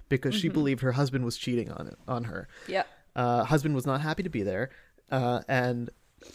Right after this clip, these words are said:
Speaker 1: Gloria apparently beforehand was told, "Oh yeah, we will, we would ask about the entire relationship and we would leave names out of it, specifically, like, name or something." And then when the test actually happened,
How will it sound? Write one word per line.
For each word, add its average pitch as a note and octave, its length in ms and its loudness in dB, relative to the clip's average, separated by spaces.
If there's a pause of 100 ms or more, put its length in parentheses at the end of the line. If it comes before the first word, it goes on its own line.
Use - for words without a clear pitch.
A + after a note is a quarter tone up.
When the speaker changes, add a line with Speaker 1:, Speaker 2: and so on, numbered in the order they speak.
(240)
Speaker 1:
Gloria D#3 680 8 (100)
apparently C3+ 480 2
beforehand B2 760 0
was B2+ 180 -4
told, A#2 500 2
"Oh C#3 80 4
yeah, C3 160 4
we A#2 160 0
will, B2 340 0
we C3 140 2
would B2+ 140 2
ask B2+ 300 2
about A#2+ 200 0
the G2+ 80 -8
entire E3+ 340 0
relationship D3+ 580 0 (100)
and B2+ 220 2
we B2 120 2
would A#2 320 4 (260)
leave C3+ 260 2
names C3+ 440 4
out B2 180 6
of G#2 100 0
it, - 160 0 (100)
specifically, - 880 -4
like, - 200 -8
name - 280 -6
or - 80 -8
something." - 340 -12 (680)
And C3+ 420 4 (260)
then C3+ 680 4 (260)
when B2+ 540 2
the C3+ 120 0
test B2+ 320 -2
actually - 300 -6
happened, C3+ 540 -6